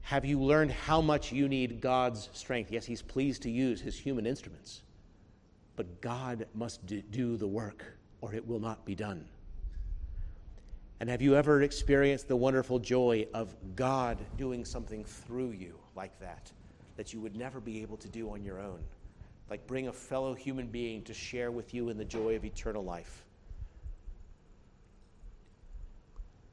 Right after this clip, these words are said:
I, I major on this point because we need to remember how much weakness we have and how much weakness we need. Hudson Taylor, again, he wrote that, that we must learn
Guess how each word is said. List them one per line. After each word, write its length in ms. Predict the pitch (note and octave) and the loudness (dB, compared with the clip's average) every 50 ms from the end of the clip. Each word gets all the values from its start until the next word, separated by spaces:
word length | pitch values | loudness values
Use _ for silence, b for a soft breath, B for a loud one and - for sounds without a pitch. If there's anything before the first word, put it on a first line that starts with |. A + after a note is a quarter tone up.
| - - - | -20 -8 -6
I, 100 | G2+ - - | -6 -4 -2
I 100 | G#2+ A2 | -2 0
major 360 | A2 A#2 B2+ B2+ B2+ B2+ C3 | 0 2 0 0 2 2 2
on 40 | B2 | 2
this 140 | B2+ A#2+ - | 0 -2 -6
point 480 | - - C3+ C3 C3 C3 - - - - - - - - - - - - - - - | -6 -4 -2 -2 -2 -2 -4 -8 -14 -16 -18 -20 -20 -20 -20 -20 -20 -18 -18 -12 -10
because 720 | G#2+ - - - C3+ C3+ C3 C3 B2+ A2 - - - - - - - - - - - - - - - - - - - - - - - - - | -10 -8 -4 0 2 2 2 0 -2 -4 -8 -10 -10 -12 -12 -12 -12 -12 -12 -12 -14 -14 -16 -18 -18 -18 -18 -18 -18 -18 -18 -18 -18 -12 -8
we 120 | A#2 B2 | -6 -4
need 220 | B2 B2+ B2 B2 - | -2 -2 -4 -6 -6
to 100 | - B2+ | -8 -6
remember 380 | A#2+ A2+ A#2+ A2+ G#2+ A#2 A2 | -6 -6 -6 -4 -4 -4 -6
how 200 | G#2+ G#2+ A#2+ A#2+ | -6 -6 -6 -4
much 440 | A#2+ A#2+ A#2 A2 - - - - - - - - - - - _ _ | -2 -2 -4 -4 -6 -10 -14 -16 -16 -20 -20 -20 -20 -20 -20 _ _
weakness 680 | G2 G2+ A#2 A#2+ A#2 A#2 G2 F#2 - - - - - - - - - - - - - - - - | -6 -6 -6 -6 -6 -8 -12 -12 -10 -12 -12 -12 -14 -18 -20 -20 -20 -20 -20 -20 -20 -20 -20 -12
we 160 | F#2+ G#2 A2 G#2 | -8 -6 -6 -4
have 380 | F#2+ G#2 A2 A2+ G#2+ F#2 F2 - - - - - - - | -4 -4 -4 -4 -4 -6 -8 -12 -16 -20 -20 -20 -18 -14
and 100 | G#2+ A2 | -6 -4
how 80 | D3 | -2
much 180 | D#3 D#3 C#3+ - | 0 0 0 0
weakness 460 | B2 C3+ C#3+ C#3+ C#3 C3+ B2+ - - | 0 0 0 0 -2 -4 -4 -4 -2
we 160 | A#2+ B2 B2 | -2 -2 0
need. 380 | B2 B2 B2+ A#2+ G2+ F#2 - - - - - - - - - - | 0 0 -2 -2 -2 -4 -8 -12 -18 -20 -20 -20 -20 -20 -6 0
Hudson 260 | D3+ E3 F3 - C#3+ | 2 2 2 2 -2
Taylor, 380 | A#2+ B2+ C3 D3+ D3 C3 A#2 A2 | 0 2 4 4 6 4 4 2
again, 340 | G#2 A#2 B2+ A#2 A2 G#2 F#2+ B B B B B B | 2 0 0 0 -2 -4 -8 B B B B B B
he 140 | - D3+ D3+ | -4 -2 2
wrote 340 | C3 D3 D#3 D#3+ D#3 - | 4 4 6 4 4 2
that, 240 | - B2 - - - | 0 -2 -2 -2 -4
that 140 | A#2+ A#2+ - | -6 -4 -2
we 120 | C3 D#3+ | 0 0
must 400 | G3 F#3+ E3 C#3+ - - - - G2 | 2 2 0 -2 -2 -6 -10 -10 -4
learn 500 | G#2+ C3 C#3+ D3 B2+ A2 G#2 G#2 G#2 G2+ | 0 2 2 2 2 0 -2 -4 -6 -8